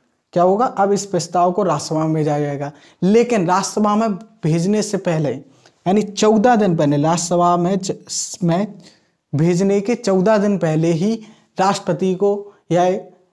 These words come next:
अ, बताना पड़ेगा कि आपका जो राष्ट्रपति, आपके महाभियोग के का, की जो प्रस्ताव है वह लोकसभा से पारित हो चुका है, अब उसे रा-, राज्यसभा में भेजा जा रहा है। तो आप, आप अपनी जो भी, अ,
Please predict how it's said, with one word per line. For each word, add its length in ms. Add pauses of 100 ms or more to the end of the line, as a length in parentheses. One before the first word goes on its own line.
(160)
अ, 200 (260)
बताना 440
पड़ेगा 420
कि 600 (200)
आपका 400
जो 420
राष्ट्रपति, 560
आपके 340
महाभियोग 640
के 180 (480)
का, 120
की 340
जो 160
प्रस्ताव 520
है 100
वह 160
लोकसभा 500
से 180
पारित 360
हो 80
चुका 280
है, 240 (340)
अब 200
उसे 560
रा-, 280
राज्यसभा 600
में 160
भेजा 280
जा 180
रहा 140
है। 140 (1200)
तो 140
आप, 480
आप 260
अपनी 340
जो 220
भी, 220
अ, 80